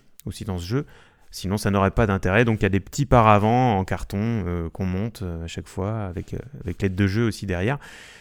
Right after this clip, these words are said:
Chaque, euh, chaque paravent a, a le nom aussi d'un, d'un laird écossais. Alors, je dis laird, c'est, c'est parce que c'est le sous-titre du jeu.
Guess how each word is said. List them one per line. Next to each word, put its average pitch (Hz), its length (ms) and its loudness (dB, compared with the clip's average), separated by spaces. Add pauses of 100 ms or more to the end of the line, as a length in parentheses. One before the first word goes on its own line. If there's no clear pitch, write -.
(100)
Chaque, - 340 0
euh, 110 280 6
chaque 131 180 -2
paravent 120 540 6
a, 107 80 6 (120)
a 101 120 0
le 110 160 6
nom 143 360 6
aussi 135 300 0
d'un, 90 400 0 (880)
d'un 101 220 6
laird 123 540 8 (140)
écossais. 120 600 0
Alors, 98 200 0
je 104 60 -2
dis 113 160 0
laird, 135 440 6
c'est, 107 580 0 (140)
c'est - 120 -6
parce 135 160 -2
que 175 60 2
c'est 160 140 4
le 135 60 6
sous-titre 202 480 0
du 170 120 4
jeu. 135 220 2